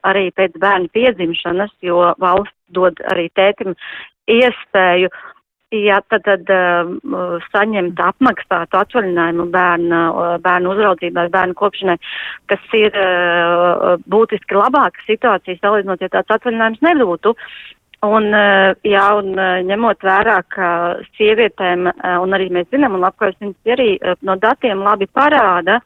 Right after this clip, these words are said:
ka Latvijā, līdzīgi kā citās valstīs, ā,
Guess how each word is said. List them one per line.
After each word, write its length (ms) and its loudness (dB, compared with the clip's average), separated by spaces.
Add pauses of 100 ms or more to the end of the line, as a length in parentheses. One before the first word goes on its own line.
(400)
ka 220 -6
Latvijā, 540 0
līdzīgi 320 -2
kā 80 2
citās 400 0
valstīs, 400 0 (140)
ā, 160 2